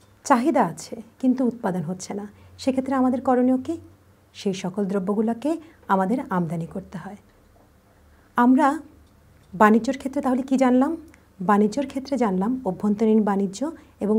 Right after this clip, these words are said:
বৈদেশিক বাণিজ্য। বৈদেশিক বাণিজ্যেরও কিন্তু দুইটি অংশ, একটি হচ্ছে আমদানি আর একটি হচ্ছে রপ্তানি। আমদানিটা হচ্ছে আমাদের যেই সকল দ্রব্যের চাহিদা আছে, উৎপাদন হচ্ছে না, সেই সকল দ্রব্যগুলোকে আমরা বিদেশ থেকে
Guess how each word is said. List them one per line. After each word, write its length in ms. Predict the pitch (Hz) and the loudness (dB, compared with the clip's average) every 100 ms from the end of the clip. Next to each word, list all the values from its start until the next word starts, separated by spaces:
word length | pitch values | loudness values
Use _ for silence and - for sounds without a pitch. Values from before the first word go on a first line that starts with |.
| 190 | 0
বৈদেশিক 440 | 185 180 185 185 - | -2 -2 -6 -8 -8
বাণিজ্য। 340 | 202 208 - 208 - - - _ | -10 -10 -12 -16 -16 -20 -20 _
বৈদেশিক 460 | 226 247 269 269 339 | 2 2 2 0 2
বাণিজ্যেরও 420 | 262 262 262 277 | 4 4 4 -2
কিন্তু 200 | 285 285 | -2 -2
দুইটি 280 | 269 220 - 196 | 0 0 0 -2
অংশ, 220 | 180 - 247 - _ _ | -4 -10 -14 -18 _ _
একটি 240 | 226 226 269 | -4 -2 -4
হচ্ছে 360 | 262 262 - 349 370 - _ _ _ - | -6 -8 -4 -2 -4 -10 _ _ _ -2
আমদানি 460 | 190 185 202 220 - - - | 0 2 2 0 -2 -6 -6
আর 60 | |
একটি 180 | 180 - | -6 -8
হচ্ছে 280 | 202 233 - 349 - - 214 | -10 -10 -8 -10 -10 -6 -2
রপ্তানি। 500 | 180 - - 220 233 - - _ - | -2 -4 -12 -12 -14 -16 -20 _ 2
আমদানিটা 480 | 226 233 269 294 330 | 4 4 2 0 -2
হচ্ছে 360 | 269 - - 269 311 - - - | -4 -6 -4 -4 -6 -18 -16 0
আমাদের 400 | 220 247 269 294 - - - - | 2 2 2 0 -2 -16 -20 -16
যেই 200 | 180 226 | 0 0
সকল 260 | 233 262 269 | 0 -4 0
দ্রব্যের 320 | 262 262 262 | 0 0 -2
চাহিদা 340 | 262 196 233 220 214 | -2 0 0 0 -2
আছে, 180 | - 233 | 0 0
উৎপাদন 500 | 240 214 - 214 214 | 0 -6 -2 -2 0
হচ্ছে 280 | 208 214 220 | -4 -6 -6
না, 100 | 202 | -6
সেই 240 | 208 - 185 | -6 -8 -6
সকল 280 | 220 214 220 | -6 -4 -2
দ্রব্যগুলোকে 640 | 220 185 214 240 240 285 311 | -2 -2 -2 -2 -2 -4 -2
আমরা 280 | 202 196 247 330 - - 175 | -2 -2 -2 -4 -12 -20 0
বিদেশ 280 | 226 233 233 | 2 2 0
থেকে 260 | - 285 | -4 -4